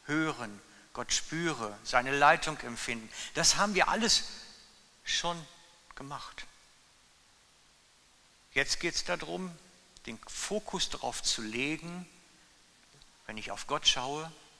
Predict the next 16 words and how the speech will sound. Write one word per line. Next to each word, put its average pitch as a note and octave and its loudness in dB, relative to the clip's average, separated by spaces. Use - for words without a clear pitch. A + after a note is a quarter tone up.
auf - -4
sein D#3 2
Werk, C3 0
auf - -6
sein A2+ 0
Wirken, D#3+ -4
was A#2+ -2
hat - -10
er B2 -4
als - -4
nächstes A#2 -6
für - -6
mich G#2+ -6
vorbereitet? - -12
Was - 2
kommt B2 -6